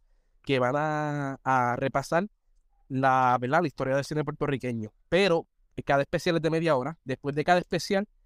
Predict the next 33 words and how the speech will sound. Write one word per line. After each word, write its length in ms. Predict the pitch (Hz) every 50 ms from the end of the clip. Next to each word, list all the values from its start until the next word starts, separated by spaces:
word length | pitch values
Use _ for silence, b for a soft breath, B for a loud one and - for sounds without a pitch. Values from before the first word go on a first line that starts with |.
| _
se 220 | _ - - 156 139
va 80 | 143
a 20 | 143
exhibir 320 | 143 - 180 175 180 165
una 160 | 151 135 131
película. 380 | 131 143 143 131 113 - - - - _ _ _
Edgardo 380 | - 123 127 - 123 123 123 127
Huertas 360 | 127 156 190 185 - 156 139 131
va 60 | 127
a 40 | 120
presentar 400 | 143 135 - 156 151 - 147 151
una 140 | 156 160
película 420 | 160 175 180 156 127 117 147 160 - _ _ B B B _ _ _
y 420 | 151 156 156 147 143 143 143 139
ahí, 220 | 139 131 131 135 139
por 140 | - 151
ejemplo, 340 | - 160 175 170 180 160 151 123
las 160 | 135 139 131 -
películas 400 | _ - 131 143 139 175 196 185
que 140 | - - 190
no 120 | 185 175
vamos 220 | 170 175 180 175 175
a 60 | 175
tener 220 | - 180 175 180
en 80 | 175 170
pantalla, 520 | - 180 180 - - 196 175 143 127 160 - _ _ _ _ _ _ _ _ _ _ _ _ _
las 160 | 123 135 131 -
van 180 | - 127 127
a 60 | 135 135
ver 140 | 139 139
ahí. 180 | 139 131 107 95 - _ _ _ _ _ _ _ _
Así 300 | - 123 123 - 143 131
que 440 | 135 170 170 170 170 170 160 147 -